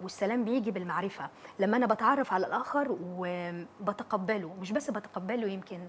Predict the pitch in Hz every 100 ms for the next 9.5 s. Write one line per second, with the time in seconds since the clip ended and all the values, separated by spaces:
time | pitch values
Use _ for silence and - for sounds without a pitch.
0 | - - - - 202 202 - 214 208 190
1 | 233 - 175 175 - - - - - -
2 | 170 175 - - 226 190 - 214 196 180
3 | - 202 202 - - 165 170 196 196 170
4 | 151 151 - 190 185 180 165 185 208 -
5 | - - - 233 262 240 220 240 - 220
6 | 208 190 175 156 135 190 214 190 196 -
7 | 180 208 - 190 180 - 175 180 233 196
8 | 165 202 - 165 - - - 247 190 175
9 | 170 175 - 196 -